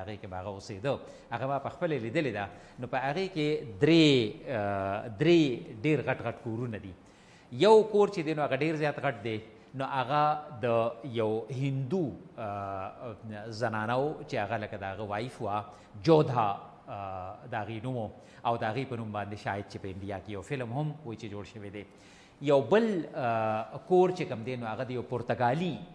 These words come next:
زنانه و چې هغه هم د هغه وایف وه. او دریم چې دی، نو هغه د یو مسلمانې، آه، زنانه و چې هغه د ټول نه وړوکی کور و، لیکن د ټولو نه ښکلی هغه و. او هغه چې دی، نو هغه د کابل وایي چې افغانۍ، آه، لکه زنانه وه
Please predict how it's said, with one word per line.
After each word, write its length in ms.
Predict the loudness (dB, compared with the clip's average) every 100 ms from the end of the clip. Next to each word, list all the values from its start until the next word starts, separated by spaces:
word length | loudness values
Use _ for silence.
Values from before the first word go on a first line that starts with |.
| -12
زنانه 440 | -8 -6 -4 -6
و 40 | -6
چې 80 |
هغه 200 | -6 -4 -4
هم 100 | -4
د 40 |
هغه 180 | -6 -6 -6
وایف 260 | -6 -6
وه. 140 | -8 -8 -10 -20 -12 -2
او 140 | -2
دریم 340 | 0 4 4 4
چې 120 | -2 -4
دی، 80 |
نو 100 | -4
هغه 340 | -6 -6 -4 -4
د 20 | -4
یو 80 | -8
مسلمانې، 640 | -8 -8 -4 -2 -2 -4 -8 -12 -12
آه، 200 | -10 -8
زنانه 380 | -8 -6 -6
و 40 | -8
چې 100 | -8
هغه 100 | -8
د 140 | -8 -6
ټول 140 | -4
نه 80 | -2
وړوکی 380 | -4 -6 -8 -6
کور 180 | -2 -2
و، 120 | -2 -6 -8
لیکن 220 | -6 -6
د 60 | -4
ټولو 260 | 0 0
نه 80 | -2
ښکلی 320 | -6 -6 -6 -4
هغه 120 | -2 -2
و. 60 | -4 -12 -8 -2
او 140 | 0
هغه 140 | 0
چې 120 | -2 -6
دی، 120 | -6
نو 100 | -6
هغه 340 | -8 -4 -4 -6
د 20 | -6 -2
کابل 280 | 0 2 2 0 -8
وایي 140 | -10 -10
چې 180 | -10 -10
افغانۍ، 500 | -10 -8 -4 -4 -6 -10 -18 -18 -12
آه، 300 | -10 -10 -8
لکه 580 | -6 -4 -4 -6 -10
زنانه 400 | -8 -8 -6 -6
وه 140 | -4